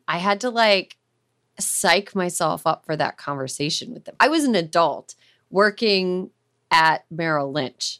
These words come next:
and I had to, like, <laughs> "Whew, Mom, I gotta," you know, I was, I had my own apartment. They didn't pay for anything. Like, all of it, th-, like, I don't know why I was still so, like, worried.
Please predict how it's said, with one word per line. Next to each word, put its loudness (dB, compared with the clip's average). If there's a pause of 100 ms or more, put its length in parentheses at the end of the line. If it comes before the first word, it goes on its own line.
(120)
and 2
I 2
had 2
to, -4
like, 0 (280)
<laughs> -20
"Whew, 0 (200)
Mom, 0
I 4
gotta," 4
you 2
know, 6
I 6
was, -2 (640)
I 6
had 4
my 4
own 2
apartment. 0
They 6
didn't 0
pay -2
for -6
anything. -6
Like, -4
all 4
of -6
it, -2
th-, -4
like, 0
I 4
don't 2
know 4
why 4
I 4
was 0
still 0
so, 0
like, 0
worried. 2